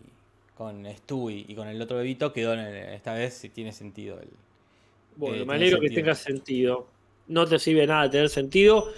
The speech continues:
Speaker 1: Ujú.
Speaker 2: si no tenés rating.
Speaker 1: No. Acá
Speaker 2: ¿Y qué fue lo
Speaker 1: preguntan
Speaker 2: más
Speaker 1: cuál
Speaker 2: visto?
Speaker 1: es el episodio de Family Guy que se llamaba El Juego de Patriotas, se llamaba como la película.
Speaker 2: ¿Y cuál es lo, lo más visto?
Speaker 1: Ese domingo fue Grey's
Speaker 2: Mm.
Speaker 1: Anatomy.
Speaker 2: Ah,
Speaker 1: Con
Speaker 2: la de los
Speaker 1: once,
Speaker 2: médicos.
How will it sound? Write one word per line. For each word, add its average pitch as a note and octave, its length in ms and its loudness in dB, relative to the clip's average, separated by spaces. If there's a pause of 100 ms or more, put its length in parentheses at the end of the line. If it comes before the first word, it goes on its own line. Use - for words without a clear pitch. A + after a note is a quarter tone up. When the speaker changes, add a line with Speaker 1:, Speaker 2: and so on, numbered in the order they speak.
(120)
Speaker 1:
Ujú. A2+ 120 -16
Speaker 2:
si D3 200 0
no C#3 120 6
tenés C#3+ 220 2
rating. C3+ 440 4
Speaker 1:
No. A2+ 120 -8 (480)
Acá - 200 -2
Speaker 2:
¿Y - 60 2
qué E4 100 6
fue C#4 120 6
lo G#3+ 80 8
Speaker 1:
preguntan F#3+ 60 4
Speaker 2:
más E3+ 120 6
Speaker 1:
cuál D#3+ 60 8
Speaker 2:
visto? D#3 140 4
Speaker 1:
es - 320 -10
el C#3 340 -4
episodio C#3 480 -2
de C#3+ 80 -2
Family D3 320 -2
Guy E3+ 260 4
que - 60 -20
se G3+ 140 -6
llamaba E3+ 420 0
El C#3 60 -10
Juego F3 280 0
de C#3 80 2
Patriotas, B2 600 -6
se - 80 -20
llamaba G2 300 -16
como G#2 160 -14
la G#2+ 80 -12
película. - 340 -18 (2000)
Speaker 2:
¿Y F#3 100 -6
cuál G#3+ 180 0
es A#2 80 -4
lo, A#2 120 -4 (180)
lo C#3 140 2
más E3 200 0
visto? F3+ 520 -4 (160)
Speaker 1:
Ese D3+ 240 -8
domingo F#3 720 2
fue F#3 400 -2
Grey's G#3+ 480 -2
Speaker 2:
Mm. F3 40 -8
Speaker 1:
Anatomy. C3 600 -4 (480)
Speaker 2:
Ah, - 40 -18
Speaker 1:
Con G3 320 -10
Speaker 2:
la D3 60 -2
de D3+ 80 2
los D#3+ 80 4
Speaker 1:
once, A3+ 120 6
Speaker 2:
médicos. C3 300 2